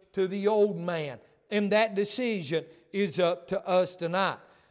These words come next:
What did the Bible say in verse fourteen? "For sin shall not have dominion over you,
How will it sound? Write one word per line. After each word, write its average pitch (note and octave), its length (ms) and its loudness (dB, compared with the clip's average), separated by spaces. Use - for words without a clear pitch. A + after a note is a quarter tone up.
What G#3 220 2
did F#3 120 0
the F3+ 80 -2
Bible G#3 380 2
say A3+ 360 0
in F3+ 120 -6
verse G#3 200 -2
fourteen? A#3 520 -2
"For G3 160 -6
sin B3 440 -6
shall G3 260 -4
not G#3 260 -2
have G3 220 0
dominion F#3 520 -4
over C4 320 0
you, F3+ 460 -6